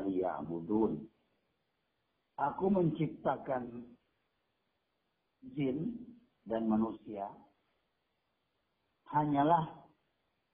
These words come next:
untuk tugas ibadah kepadaku, kata Allah. Tidak ada lain tujuan itu.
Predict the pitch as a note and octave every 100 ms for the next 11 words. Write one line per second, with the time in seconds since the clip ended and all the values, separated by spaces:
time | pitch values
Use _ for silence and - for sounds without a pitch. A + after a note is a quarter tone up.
0 | _ _ _ _ _ _ _ F3+ D#3+ F3
1 | D#3 E3 D#3 - - E3 D3+ C#3+ B2+ -
2 | A#2 A2 A2 G#2+ A#2+ G2 F#2 E2 C2+ -
3 | _ _ _ E3+ D3+ A#2+ A#2+ A#2+ A#2+ G#2
4 | F#2+ G2 F#2+ F2 E2